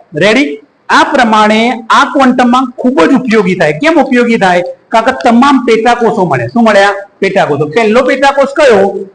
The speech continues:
તો એન બરાબર, જો કોઈ પરમાણુ દોરો તમે, આમ કોઈ પરમાણુ બનાવો, તો એના અંદર કેન્દ્ર, કેન્દ્રની આજુબાજુ અહીંયા પહેલો પેટાકોષ કયો હશે? તો કે વન એસ હશે. કયો હશે? વન એસ, અહીંથી ખબર પડી. બીજો પેટાકોષ કયો હશે?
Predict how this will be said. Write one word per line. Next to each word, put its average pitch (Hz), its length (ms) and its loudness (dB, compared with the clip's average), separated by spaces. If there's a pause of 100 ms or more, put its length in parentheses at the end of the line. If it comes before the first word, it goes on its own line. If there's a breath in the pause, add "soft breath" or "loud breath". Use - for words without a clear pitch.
તો 254 60 -2
એન 277 360 0
બરાબર, 240 360 2
જો 269 220 0
કોઈ 285 120 -2
પરમાણુ 254 500 0
દોરો 269 360 2
તમે, 156 200 0 (380)
આમ 220 180 0
કોઈ 247 160 0
પરમાણુ 240 420 0
બનાવો, 226 540 0 (180)
તો 247 60 -2
એના 233 200 0
અંદર 247 260 2
કેન્દ્ર, 254 460 2
કેન્દ્રની 233 580 -2
આજુબાજુ 269 440 -2
અહીંયા 254 340 -4
પહેલો 233 300 2
પેટાકોષ 302 480 -2
કયો 320 280 2
હશે? 196 380 0 (400)
તો 226 60 0
કે 254 160 0
વન 220 360 2
એસ 226 220 0
હશે. 180 200 0
કયો 247 200 2
હશે? 208 420 -2 (380)
વન 185 320 2
એસ, 214 160 2
અહીંથી 214 240 0
ખબર 170 260 0
પડી. 117 180 -6 (800)
બીજો 233 260 0
પેટાકોષ 294 420 0
કયો 311 240 2
હશે? 202 440 2